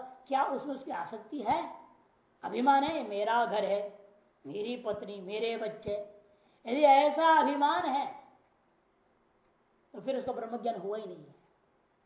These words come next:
एक बात तो है। दूसरा, आप कहोगे ये अभिमान नहीं है, केवल गृहस्थ का जो चिन्ह होते हैं, दाढ़ी है, मूछ है, चोटी है, जनेऊ है, तो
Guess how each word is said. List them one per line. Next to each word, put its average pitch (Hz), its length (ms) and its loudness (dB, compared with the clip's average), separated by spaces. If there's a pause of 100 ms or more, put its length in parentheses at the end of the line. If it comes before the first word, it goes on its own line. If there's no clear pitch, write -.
(760)
एक 208 180 -8
बात 233 240 0
तो 262 60 -8
है। 226 180 -10 (840)
दूसरा, 302 400 0 (500)
आप 294 240 4
कहोगे 302 200 4
ये 302 100 4
अभिमान 277 520 2
नहीं 311 260 2
है, 302 160 0 (680)
केवल 302 260 4
गृहस्थ 277 560 2
का 302 100 2
जो 302 100 -2 (100)
चिन्ह 330 280 -2
होते 294 260 2
हैं, 294 220 -2 (640)
दाढ़ी 247 400 0
है, 233 260 2
मूछ 247 240 -6
है, 240 180 -4
चोटी 240 380 -2
है, 233 180 -2
जनेऊ 240 320 -4
है, 254 220 2 (1500)
तो 302 80 8